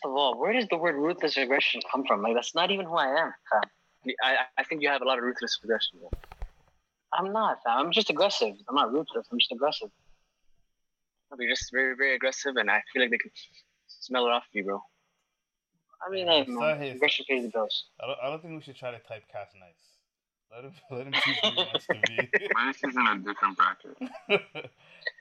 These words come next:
Speaker 3: Okay.
Speaker 2: Yeah, yeah, Nice is definitely in a different bracket.
Speaker 3: <laughs> All right,
Speaker 1: Nice
Speaker 3: so
Speaker 1: is in a different ballgame.
Speaker 3: do you guys wanna move on to the, to the next one?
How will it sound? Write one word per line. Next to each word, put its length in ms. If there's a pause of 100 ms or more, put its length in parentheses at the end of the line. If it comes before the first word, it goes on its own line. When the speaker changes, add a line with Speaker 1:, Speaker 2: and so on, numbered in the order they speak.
(120)
Speaker 3:
Okay. 140 (140)
Speaker 2:
Yeah, 140
yeah, 180
Nice 200
is 80
definitely 360
in 60
a 40
different 240
bracket. 380 (140)
Speaker 3:
<laughs> 760
All 140
right, 140
Speaker 1:
Nice 180 (100)
Speaker 3:
so 60
Speaker 1:
is 80
in 80
a 40
different 300
ballgame. 360 (380)
Speaker 3:
do 80
you 40
guys 160
wanna 220
move 260
on 240
to 80
the, 260 (520)
to 120
the 140
next 240
one? 100